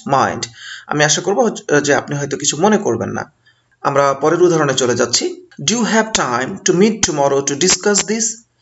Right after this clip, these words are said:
এই বিষয়টি নিয়ে আলোচনা করার জন্য আগামীকালকে কি আপনার সময় আছে? "Do you have time to meet tomorrow to discuss this?" এটা নিয়ে কথা বলার জন্য কালকে আপনার সময় হবে কিনা? তো এই বাক্যটাকে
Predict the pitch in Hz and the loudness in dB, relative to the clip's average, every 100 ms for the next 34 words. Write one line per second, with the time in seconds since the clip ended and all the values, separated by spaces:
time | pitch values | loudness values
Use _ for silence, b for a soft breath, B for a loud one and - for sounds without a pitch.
0 | _ _ - 254 247 226 233 185 175 143 | _ _ 0 2 2 0 0 -2 0 0
1 | 147 135 131 131 120 131 139 147 147 175 | 0 -2 2 0 2 0 0 0 0 2
2 | 180 180 180 185 190 185 - 156 220 226 | 2 2 2 0 -2 -2 0 0 2 2
3 | 120 - B B B B 143 175 170 170 | -2 -4 B B B B 4 4 4 0
4 | 170 160 123 123 180 - - _ - 160 | 0 -4 -2 -4 -4 -8 -14 _ -2 2
5 | 226 240 - - 147 131 127 143 240 - | 2 0 -4 -4 -2 0 2 2 0 -4
6 | 185 208 - 208 160 139 180 - - - | -4 -2 -2 0 -2 0 0 0 -4 -4
7 | - 156 180 226 220 170 190 185 185 180 | -4 0 2 0 -2 0 2 4 4 2
8 | 180 180 180 B B B - 135 156 147 | 0 2 0 B B B -6 -2 0 2
9 | 156 - 175 175 143 123 113 117 113 - | 2 2 4 2 0 -6 -6 -6 -6 -8
10 | B B B B - - 262 285 262 214 | B B B B -6 0 2 4 2 0
11 | 156 - 466 | -2 -2 -6